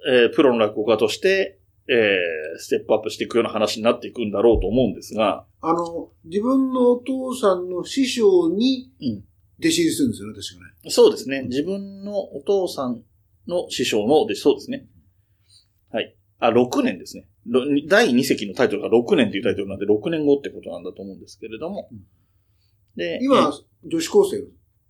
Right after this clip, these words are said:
Speaker 1: そうですね。
Speaker 2: 設定か。
Speaker 1: そうですね。
Speaker 2: はいはい。
Speaker 1: だから、十歳ぐらいから十六歳ぐらいってことですかね。
Speaker 2: うん、ですね。はいはい。
Speaker 1: で、えー、第二席で、その、その時以来、お父さんが廃業して以来、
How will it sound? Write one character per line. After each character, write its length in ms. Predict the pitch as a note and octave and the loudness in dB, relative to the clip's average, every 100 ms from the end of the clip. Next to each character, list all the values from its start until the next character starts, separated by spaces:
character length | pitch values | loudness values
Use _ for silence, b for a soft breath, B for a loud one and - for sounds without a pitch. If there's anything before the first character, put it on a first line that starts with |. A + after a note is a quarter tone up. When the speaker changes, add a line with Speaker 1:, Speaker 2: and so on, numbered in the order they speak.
| _ | _
Speaker 1:
そ 220 | - D3+ | 2 2
う 20 | |
で 80 | - | 2
す 60 | - | -4
ね。 160 | A#2+ | -8
Speaker 2:
設 20 | C#3+ | -10
定 40 | |
か。 180 | - - _ - | -12 -20 _ -10
Speaker 1:
そ 160 | C#3 | -8
う 60 | - | -8
で 80 | - | -10
す 60 | |
ね。 120 | B2+ - _ | -16 -16 _
Speaker 2:
は 80 | |
い 60 | G#2+ | -20
は 60 | _ | _
い。 20 | _ _ _ - | _ _ _ -14
Speaker 1:
だ 80 | D3 | -8
か 80 | - | -6
ら、 220 | - - _ _ | -8 -10 _ _
十 260 | B2 B2 C#3+ | -14 -8 -8
歳 480 | - - - G3 G3 | -10 -12 -4 -4 0
ぐ 100 | G3 | -2
ら 100 | B2+ | -2
い 60 | |
か 120 | - G2 | -4 -6
ら 120 | G2 | -4
十 160 | G#2 | -2
六 160 | A2 G#2+ | -2 -2
歳 120 | A#2 | -2
ぐ 80 | A2 | -2
ら 60 | - | -4
い 40 | |
っ 20 | |
て 80 | - | -8
こ 60 | D#3 | -6
と 100 | C#3 | -4
で 60 | |
す 60 | C#3 | -2
か 60 | |
ね。 80 | A#2+ | -2
Speaker 2:
う 20 | B2+ | -4
ん、 40 | |
で 80 | A#2+ | -6
す 120 | F#2+ | -10
ね。 60 | G#2+ - | -18 -16
は 100 | A2 | -14
い 40 | |
は 60 | - | -14
い。 640 | - - - _ _ _ D#3 | -20 -20 -20 _ _ _ 0
Speaker 1:
で、 340 | D3+ D3 - _ _ _ - | 0 0 -10 _ _ _ -4
え 960 | A#2+ A2 G#2 G2 F#2+ G2 F#2+ G2+ - _ _ _ _ _ D#3 | -2 -2 -2 -6 -8 -10 -14 -18 -20 _ _ _ _ _ -2
ー、 40 | |
第 160 | D#3+ B2 | 2 2
二 100 | G#2+ | 0
席 240 | - C#3+ | -4 0
で、 340 | F#3+ G#3+ - - - _ _ _ _ _ | 2 2 -2 -14 -20 _ _ _ _ _
そ 180 | - C3 | -10 -6
の、 360 | A2+ G2+ G2+ G2+ - - _ _ | -4 -4 -6 -8 -12 -16 _ _
そ 300 | - - F#3+ | -18 -6 -2
の 100 | G#3+ | 0
時 260 | G#3+ G#3 F3 | -2 -2 -2
以 60 | |
来、 180 | G2 - | -2 -4
お 80 | - | -4
父 240 | - G3+ - | 2 2 2
さ 160 | A#2 | -2
ん 80 | A2 | -2
が 100 | E3 | 0
廃 240 | D3+ D#3+ | 0 0
業 140 | D#3 D#3 | 0 -2
し 100 | - | -2
て 80 | D3+ | -2
以 120 | E3 | 2
来、 440 | C#3+ F3 G3+ - | 2 2 -4 -12